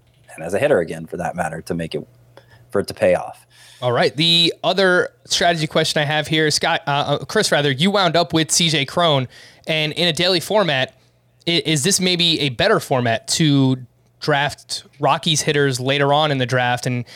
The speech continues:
Speaker 2: and just stream them whenever they're at home, or maybe targeting hitters who have strong splits like an Akil Baddoo, where, you know, even if he sits against lefties,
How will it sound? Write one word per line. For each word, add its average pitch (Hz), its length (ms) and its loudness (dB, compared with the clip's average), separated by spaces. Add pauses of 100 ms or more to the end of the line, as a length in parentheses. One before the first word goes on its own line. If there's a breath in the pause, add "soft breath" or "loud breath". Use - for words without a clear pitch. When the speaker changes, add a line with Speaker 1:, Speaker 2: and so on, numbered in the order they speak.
(180 loud breath)
Speaker 2:
and 139 140 -2
just 135 160 0
stream 175 300 0
them 143 180 0
whenever 143 260 2
they're 135 140 2
at 123 140 0
home, 151 280 2
or 135 380 2 (240 loud breath)
maybe 170 260 0
targeting 156 540 0
hitters 151 380 0
who 160 80 0
have 143 120 2
strong 147 380 0
splits - 420 0
like 135 200 0
an 139 80 -4
Akil 156 240 -2
Baddoo, 139 420 2
where, 131 320 0 (320 loud breath)
you 143 80 0
know, 143 100 2
even 185 200 0
if 165 80 -2
he 160 80 -2
sits 180 240 0
against 147 240 -2
lefties, 147 560 0